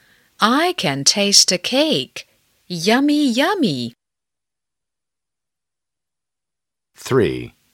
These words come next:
Speaker 2: what do you hear?
Speaker 1: I hear a duck.
Speaker 2: Four, a cat goes meow, meow, meow.
Speaker 1: Five,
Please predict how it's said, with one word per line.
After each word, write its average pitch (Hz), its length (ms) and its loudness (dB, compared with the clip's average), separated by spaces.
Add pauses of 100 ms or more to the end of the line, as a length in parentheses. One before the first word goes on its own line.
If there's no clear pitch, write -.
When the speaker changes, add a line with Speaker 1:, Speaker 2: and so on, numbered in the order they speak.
(260)
Speaker 2:
what 170 300 2
do 247 80 -6
you 123 200 0
hear? 71 560 -4 (400)
Speaker 1:
I 240 240 2
hear 190 400 0
a 175 80 -2
duck. 226 520 -2 (3000)
Speaker 2:
Four, 65 560 0 (580)
a 92 120 2
cat 139 400 2
goes 85 480 4 (320)
meow, 165 600 4 (100)
meow, 151 720 4
meow. 151 640 2 (3000)
Speaker 1:
Five, 139 640 -4